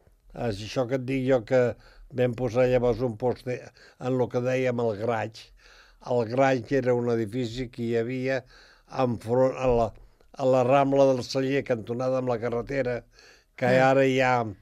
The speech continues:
Speaker 2: Allò de
Speaker 1: un, un
Speaker 2: per anar a dormir.
Speaker 1: edifici i que hi ha allò que venen somiers.
Speaker 2: Sí.
Speaker 1: I allà, allà era un graix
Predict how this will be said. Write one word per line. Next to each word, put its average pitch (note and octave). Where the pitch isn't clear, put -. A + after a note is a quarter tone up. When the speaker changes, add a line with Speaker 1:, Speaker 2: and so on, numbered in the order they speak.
Speaker 2:
Allò F3+
de F#3+
Speaker 1:
un, D#3
un D#3
Speaker 2:
per C#3+
anar G#3+
a A3
dormir. A3
Speaker 1:
edifici C#3+
i C3
que C#3
hi D3
ha C#3+
allò C#3
que C3+
venen C3
somiers. B2
Speaker 2:
Sí. F#3+
Speaker 1:
I -
allà, C3+
allà B2
era C#3
un C#3
graix C3+